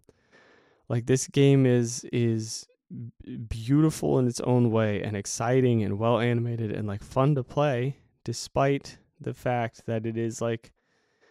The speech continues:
it's not, <laughs> you know, it's not, like, a graphical masterpiece. It's just like, "Hey, this is this really cool thing. These are the graphics that we feel works for this.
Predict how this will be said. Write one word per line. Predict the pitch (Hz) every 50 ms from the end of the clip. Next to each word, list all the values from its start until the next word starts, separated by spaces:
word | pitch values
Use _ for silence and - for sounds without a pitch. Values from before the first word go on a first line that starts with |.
| _ _ _ _ _ _ _ _ _ _ _
it's | - 123 120 - -
not, | 113 113 117 131 139 151 156 - - _ _ _ -
<laughs> | - 110 104 98
you | - 147 156
know, | 131 98 95 110 127 - -
it's | 123 120 - -
not, | 131 135 143 139
like, | - 143 143 -
a | 139 123
graphical | 117 117 - - - 113 107 107 107 110 120 - - 120 - - 123 117 117 117 110
masterpiece. | 104 101 104 110 123 139 131 - - 104 98 - - 85 - 110 117 -
It's | - 117 113
just | - - 123 - 131
like, | 127 127
"Hey, | - - 143 143 127
this | 104 95 107 - -
is | 131 120 120
this | 123 117 110 107
really | 104 107 113 117 117 117
cool | - - 117 110
thing. | 107 - 95 95 104 120
These | 117 117 113 123 131
are | 127
the | 120
graphics | 113 - 110 101 101 110 - - 117 - - -
that | 110 104
we | 98 104 104
feel | - - 104 107 101
works | - 107 104 104 - - -
for | - 110 104
this. | 101 104 127 156 - -